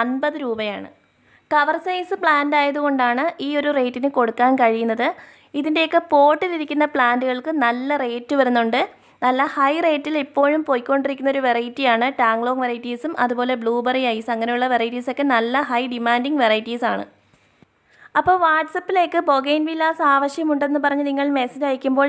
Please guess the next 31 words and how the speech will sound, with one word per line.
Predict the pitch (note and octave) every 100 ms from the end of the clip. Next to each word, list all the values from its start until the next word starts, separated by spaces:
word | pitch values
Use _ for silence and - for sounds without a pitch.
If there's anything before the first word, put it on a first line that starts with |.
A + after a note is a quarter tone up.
| C#4
തന്നെ | B3+ A#3 A#3 D4
പ്ലാന്റ് | C#4 B3 C4+ D4+
സൈസും | D4+ C4+ C#4 C4
കൂടി | C4+ C4+
ഒന്ന് | C4
ഇട്ടുതരാൻ | B3 A#3 A#3+ D4 - - - -
നിങ്ങൾ | C4+ C#4+
ഉറപ്പായിട്ടും | C4 B3+ D#4 D4 C#4+ F4 -
എനിക്കൊന്ന് | B3+ B3+ C4+ C#4 B3+
മെസ്സേജ് | A3+ B3+ B3+
ഇടണം. | A#3+ A3+ C#4+
കാരണം | C4+ B3+ C4+
എന്തെങ്കിലും | B3 C4 C4+ D4+ D#4+
കാരണവശാൽ | D4 C4+ C4+ C4+ C#4 C#4+ C#4
ഞാനൊന്ന് | B3+ C4 B3+
വിട്ടുപോയാലൊന്ന് | B3 C#4 C#4 B3+ B3+ B3+ C4 C4+
വിചാരിച്ചിട്ടാണ്. | A3+ A3+ A3 B3+ A#3+ G#3+ C#4 - - - -
കാരണം | B3+ C4 C#4
കഴിഞ്ഞ | C#4 C#4 D4+ E4+
പ്രാവശ്യം | D4 C4+ C#4+ C#4+
ഒരു | C#4
കസ്റ്റമർക്ക് | B3 - C#4+ C#4 C#4
എനിക്ക് | C4 C#4
പ്ലാന്റ് | C4 A#3+ B3+ C4
സൈസ് | C#4+ C#4+
ഇട്ട് | B3+ C4+
കൊടുക്കാൻ | B3+ B3+ C4+ C4+
കഴിഞ്ഞില്ല, | A3+ A#3 B3+ B3+
ഞാൻ | B3+
മറന്നു | A3+ A3+ C#4+ C#4
പോയിട്ടുണ്ടായിരുന്നു. | A#3 A#3 A#3 G#3+ A3+